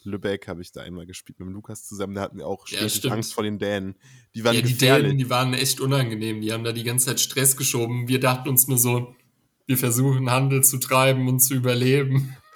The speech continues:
Speaker 1: Wir haben, wir haben die Schweden unterstützt. Die Schweden haben dann tatsächlich Dänemark und einen Großteil Norddeutschlands, wie es auch, es ist, also in der realen Geschichte, äh, Europ-, Mitteleuropas so geschehen ist, äh, in, in Besitz genommen und uns, haben uns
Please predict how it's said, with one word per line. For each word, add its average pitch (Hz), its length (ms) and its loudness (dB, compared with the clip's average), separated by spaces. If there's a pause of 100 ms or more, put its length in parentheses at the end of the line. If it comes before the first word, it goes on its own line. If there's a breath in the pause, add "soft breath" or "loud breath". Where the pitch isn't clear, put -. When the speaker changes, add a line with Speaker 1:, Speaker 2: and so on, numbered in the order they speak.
(140)
Speaker 1:
Wir 101 140 2
haben, 147 240 2
wir 139 80 6
haben 180 100 4
die 185 100 4
Schweden 156 440 2
unterstützt. 101 520 -4
Die 113 60 -4
Schweden 135 360 -2
haben 131 100 -2
dann 131 100 -4
tatsächlich 123 480 -6
Dänemark 117 600 -2
und 117 200 -8
einen 107 80 -12
Großteil 104 400 -6
Norddeutschlands, 95 800 -4
wie 104 60 -12
es 95 100 -14
auch, 82 180 -10
es 85 380 -10
ist, - 260 -16
also 87 300 -12
in 85 80 -16
der 85 200 -12 (540 soft breath)
realen 95 420 0
Geschichte, 107 840 -4
äh, - 120 -18
Europ-, 98 440 -8
Mitteleuropas 95 680 -8
so 92 120 -14
geschehen 101 380 -8
ist, 95 240 -8
äh, 92 280 -6
in, 80 240 -16
in 98 140 -12
Besitz 101 340 -8
genommen 98 320 -4
und 98 80 -10
uns, 110 200 -10
haben 104 180 -8
uns 113 240 -10